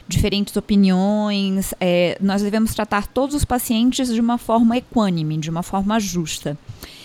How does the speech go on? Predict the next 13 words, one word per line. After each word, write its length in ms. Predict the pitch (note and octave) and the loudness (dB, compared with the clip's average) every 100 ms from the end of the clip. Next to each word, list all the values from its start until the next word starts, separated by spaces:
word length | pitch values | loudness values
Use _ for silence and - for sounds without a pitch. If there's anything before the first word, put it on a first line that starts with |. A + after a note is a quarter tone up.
| - - | -20 -8
E 140 | G3+ B3 | 0 0
esses 180 | F4 - | 0 0
princípios, 440 | C#4 F#4 F4 C#4+ | 2 2 0 0
eles 180 | B3 G#3 | 0 0
se 80 | G3 | -4
aplicam 460 | - G#3 A#3+ F#3+ | 0 0 2 2
de 100 | F3+ | 2
uma 140 | F#3 F#3+ | 2 2
forma 280 | G3+ G3 | 4 4
muito 220 | F#3 G3+ - | 4 2 2
prática, 540 | - F3+ F3 - E3+ | 2 2 0 -2 -2
por 160 | - E3 | -2 -2
exemplo, 580 | D#3 F3+ A#3 A#3 D#3+ | 0 2 4 4 0